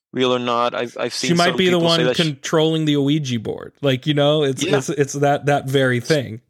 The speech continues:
Speaker 2: <laughs>
Speaker 1: Absolutely. And, and, and she's definitely, like, typically in narration, especially in Hard Boiled, it's about, like, getting to the truth, trying to get, trying to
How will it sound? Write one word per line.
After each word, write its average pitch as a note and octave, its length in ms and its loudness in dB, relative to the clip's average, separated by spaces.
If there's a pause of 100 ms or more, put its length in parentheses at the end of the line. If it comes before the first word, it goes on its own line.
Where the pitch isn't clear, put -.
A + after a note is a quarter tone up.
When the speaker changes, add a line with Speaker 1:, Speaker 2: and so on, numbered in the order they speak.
(280)
Speaker 2:
<laughs> - 360 -8
Speaker 1:
Absolutely. B2 640 0
And, B2 400 -4
and, B2 380 -4 (480)
and B2 400 -2
she's A#2+ 260 -2
definitely, C#3+ 800 2
like, B2+ 340 0
typically C#3 440 0
in B2 120 0
narration, A#2 540 0
especially A#2+ 380 -2
in G#2+ 60 -8
Hard A#2 260 -2
Boiled, A2+ 320 -2 (500)
it's - 180 -4
about, A2 260 0
like, A2+ 200 0 (140)
getting B2+ 260 0
to - 140 -2
the A2+ 140 0
truth, - 460 -2
trying B2 300 0
to A#2+ 100 -2
get, B2 260 0 (140)
trying B2+ 240 -2
to B2 100 -4